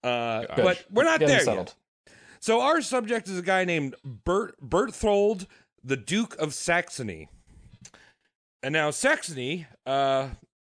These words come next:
Speaker 1: five hundred years prior to the events that went down in six twenty-two, uh, invaded or maybe migrated the mainland, uh, from the mainland Europe of,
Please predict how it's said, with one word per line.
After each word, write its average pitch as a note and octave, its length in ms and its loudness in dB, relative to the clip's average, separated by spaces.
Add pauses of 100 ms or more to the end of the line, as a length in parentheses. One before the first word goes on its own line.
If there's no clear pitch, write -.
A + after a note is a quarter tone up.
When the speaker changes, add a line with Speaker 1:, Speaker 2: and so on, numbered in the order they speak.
Speaker 1:
five G3+ 320 0
hundred F3 280 -2
years D#3+ 240 -2
prior F#3 460 2
to C3+ 140 -12
the B2+ 160 -4
events B2 320 -2
that A#2 140 -2
went A#2 180 -4
down A#2 320 0
in A2 280 -4
six - 380 -6
twenty-two, A2+ 560 -4 (480)
uh, C3+ 440 0 (240)
invaded G#3+ 600 0
or F#3+ 100 2
maybe F3 300 -2
migrated D#3+ 760 -2 (320)
the D3 200 0
mainland, D#3 1000 0 (120)
uh, C3+ 240 -2
from D#3+ 220 -2
the D#3+ 60 -2
mainland D3 440 -2
Europe D3+ 460 0
of, A2 240 -8